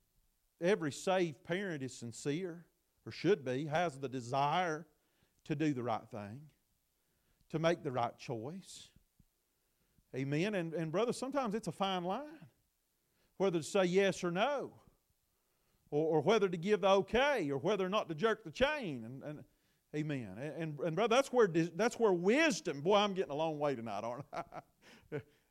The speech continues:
Amen. But I'm telling you, we've gotta have some wisdom and discernment, first of all, to recognize the difference between the works of darkness and the works of light. And we gotta understand that the devil wants to infiltrate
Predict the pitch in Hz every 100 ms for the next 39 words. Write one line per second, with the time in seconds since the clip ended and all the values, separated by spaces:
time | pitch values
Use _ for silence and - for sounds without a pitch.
0 | 160 196 233 196 226 277 - 294 311 233
1 | 165 254 311 311 254 156 214 156 190 180
2 | 180 262 339 233 - 202 185 185 165 165
3 | - 269 359 339 214 - - - - -
4 | 302 339 - 254 240 208 - 208 196 180
5 | 294 - - 339 285 330 330 311 220 170
6 | 180 190 233 214 175 165 147 170 165 185
7 | 170 139 - _ _ _ _ - 123 135
8 | 156 151 - 113 120 123 - 101 92 -
9 | - - _ _ _ _ _ _ _ _
10 | _ _ 120 117 113 98 - 90 117 175
11 | 165 - - - _ _ _ _ _ _
12 | _ _ _ - 120 185 233 196 175 139
13 | - 196 208 156 127 139 170 214 151 147
14 | 175 - - 143 208 220 - 127 110 92
15 | - 117 87 - -